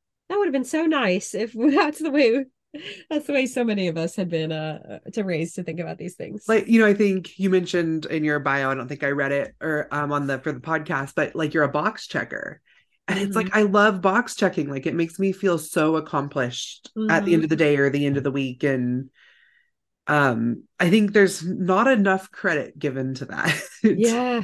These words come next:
Speaker 1: Yeah. So.
Speaker 2: I don't know. My husband doesn't understand the lists. Like, he's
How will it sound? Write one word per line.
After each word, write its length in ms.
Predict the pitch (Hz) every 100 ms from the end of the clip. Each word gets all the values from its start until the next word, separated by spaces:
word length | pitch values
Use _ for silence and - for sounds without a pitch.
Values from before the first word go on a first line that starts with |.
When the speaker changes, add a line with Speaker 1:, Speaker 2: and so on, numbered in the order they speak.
| - _ _ _
Speaker 1:
Yeah. 640 | 254 269 262 208 175 151 202 _ _ _ _ _
So. 480 | _ - 180 107 - - _ _ _ _ _ _ _
Speaker 2:
I 60 | 170
don't 80 |
know. 80 | 156
My 120 | 180 196
husband 320 | 214 202 196
doesn't 220 | 180 175
understand 480 | 160 156 151 147 131
the 60 |
lists. 540 | 123 82 - - - -
Like, 200 | - -
he's 220 | 233 240